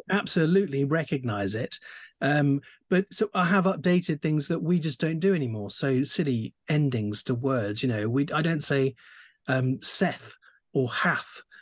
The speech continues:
or "these" and "thys." You know, I've just updated those. Um, very, very light edit. So there's various archaic, obscure and obsolete words in there too that we just don't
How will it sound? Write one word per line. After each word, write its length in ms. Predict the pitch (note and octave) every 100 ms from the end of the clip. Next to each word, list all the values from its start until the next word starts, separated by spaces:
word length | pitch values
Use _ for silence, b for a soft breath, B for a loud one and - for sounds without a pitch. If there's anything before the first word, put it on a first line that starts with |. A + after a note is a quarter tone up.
| B B -
or 320 | C#3+ C#3 -
"these" 500 | D3 D#3 D#3+ D#3 C#3
and 160 | C#3+ C#3+
"thys." 560 | D3+ D3 A2 G2+ -
You 80 | G#3+
know, 100 | E3
I've 120 | F#3
just 140 | G#3 F#3+
updated 520 | F3+ G#3 A3 F#3 C#3+
those. 420 | G#2 - - - B B B _ -
Um, 500 | B2+ B2 B2 A#2+ - - F#3
very, 500 | E3 F3 D3+ C#3 -
very 220 | D#3+ C#3
light 400 | C#3 C#3+ B2+ G#2+ -
edit. 420 | D#3 C3+ A#2+ C3+ - B B
So 140 | -
there's 160 | F#3 A#3
various 300 | B3 G3+ -
archaic, 640 | F3 D#3+ - F3 D#3+ C#3+
obscure 640 | D3 B2 - - D#3+ D3+ C#3+
and 80 | C3+
obsolete 580 | D3 B2 D3 C#3 D3+ C3
words 480 | B2+ D3 F3 B2 A#2+
in 160 | G2+
there 260 | G2+ A2 F#3
too 400 | - D3+ D#3 B3+ b b _
that 100 | C#3+
we 160 | C#3 D#3
just 240 | D3 C3+
don't 280 | D3+ C3+ C3+